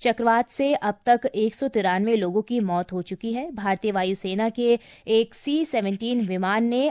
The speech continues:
आज पुणे और वडोदरा से राष्ट्रीय आपदा मोचन बल के दलों और उपकरणों को हवाई मार्ग से चेन्नई पहुंचाया,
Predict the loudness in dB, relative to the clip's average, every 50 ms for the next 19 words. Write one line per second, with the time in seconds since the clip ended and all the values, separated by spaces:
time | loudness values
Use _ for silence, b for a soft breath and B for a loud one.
0 | -2 -4 -4 -2 -2 0 -2 -4 -4 -2 0 0 2 2 2 4 4 4 4 2
1 | 0 -2 -2 -2 -2 -2 0 0 0 0 2 2 2 2 2 B B B B B
2 | 2 4 4 4 4 2 -2 -6 -4 -2 0 0 0 0 0 0 0 0 -2 -2
3 | 0 0 0 0 -2 -2 -2 -2 -2 -2 0 0 -2 -2 -2 -2 -2 -2 0 0
4 | -2 0 0 -2 -2 -2 -2 0 0 -2 -2 -4 -6 -6 _ -2 0 0 2 0
5 | -2 -4 -4 -4 -4 -2 -2 -2 0 0 0 0 0 -2 -2 -2 -4 -4 -6 -8
6 | -6 -4 -4 -4 -4 -4 -4 -4 -2 -2 -2 -2 -2 -2 -4 -2 -2 0 0 2
7 | 4 2 2